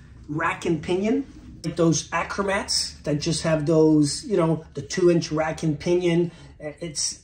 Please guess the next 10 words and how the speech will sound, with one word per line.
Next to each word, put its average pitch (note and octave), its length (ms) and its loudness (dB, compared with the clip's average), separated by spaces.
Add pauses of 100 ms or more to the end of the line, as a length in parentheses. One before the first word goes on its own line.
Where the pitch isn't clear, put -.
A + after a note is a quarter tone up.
not F3+ 340 -4
that D3+ 200 0
great, A3+ 680 0
and D#3 100 0
you D#3 80 6
wanna D#3+ 260 4
upgrade D#3+ 440 2
to C#3+ 80 -6
something D3 760 0
good. G#3+ 400 6